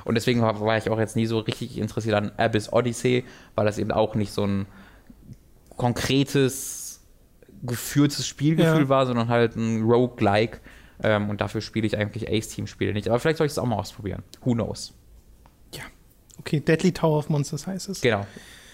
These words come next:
Speaker 2: Und ist dann ja auch eher so ein Budgetspiel, ne? Also
Speaker 1: Äh, ich, ja, ja, aber ich weiß nicht, wie viel kostet, aber wird irgendwas zwischen zehn und zwanzig Euro
Speaker 2: Okay.
Speaker 1: sein. Gibt's für P S vier und P C.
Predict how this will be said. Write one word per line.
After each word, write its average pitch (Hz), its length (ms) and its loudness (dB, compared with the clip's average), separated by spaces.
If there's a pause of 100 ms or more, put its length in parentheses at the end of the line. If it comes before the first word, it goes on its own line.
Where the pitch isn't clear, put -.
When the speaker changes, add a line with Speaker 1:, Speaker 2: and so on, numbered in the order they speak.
(220)
Speaker 2:
Und 170 200 4
ist - 180 -2
dann 165 140 6
ja 160 140 4
auch 175 180 0
eher 180 200 2
so 156 100 2
ein 151 140 4
Budgetspiel, 156 560 0
ne? 190 240 0
Also 175 400 -4 (520)
Speaker 1:
Äh, 120 180 4
ich, 113 120 -4 (280)
ja, 110 140 0
ja, 101 140 2
aber 104 140 2
ich - 80 -4
weiß 113 140 0
nicht, 110 120 -6
wie - 20 -16
viel 123 100 0
kostet, 117 240 0
aber 104 120 -2
wird 104 120 -4
irgendwas 101 240 -2
zwischen 104 220 -6
zehn 104 180 0
und 95 80 -2
zwanzig 95 300 -4
Euro 101 100 4
Speaker 2:
Okay. 101 80 4
Speaker 1:
sein. 101 160 2
Gibt's 117 180 0
für 127 80 -2
P 123 140 0
S 113 120 -2
vier 117 200 -2
und 110 100 -2
P 101 100 -6
C. - 240 -10